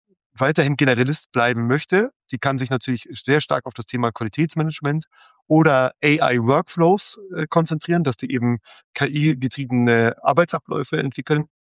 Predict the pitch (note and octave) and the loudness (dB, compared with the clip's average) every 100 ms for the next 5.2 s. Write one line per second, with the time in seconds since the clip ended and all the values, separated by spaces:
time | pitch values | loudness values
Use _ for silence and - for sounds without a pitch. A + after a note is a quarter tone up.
0 | _ _ _ _ - C3+ C3 F3 F#3 E3 | _ _ _ _ -2 0 2 2 2 2
1 | E3 F3 - D#3 D3+ C3 C#3+ - C3+ D3 | 2 -2 -2 -2 2 0 0 -2 0 2
2 | D#3+ - B2+ A#2+ A2+ A#2 - - B2+ - | 2 2 2 4 4 2 -2 -8 -8 -6
3 | D3 C#3 D3 C#3 C3+ - - B2 B2+ C#3 | -2 0 0 0 -2 -4 -4 -2 -2 -6
4 | B2 B2 D#3 C#3+ A#2 - - C3+ A#2 C3 | -6 -6 -4 -4 -4 -4 -6 -2 -2 -2
5 | A#2 A2+ | -6 -6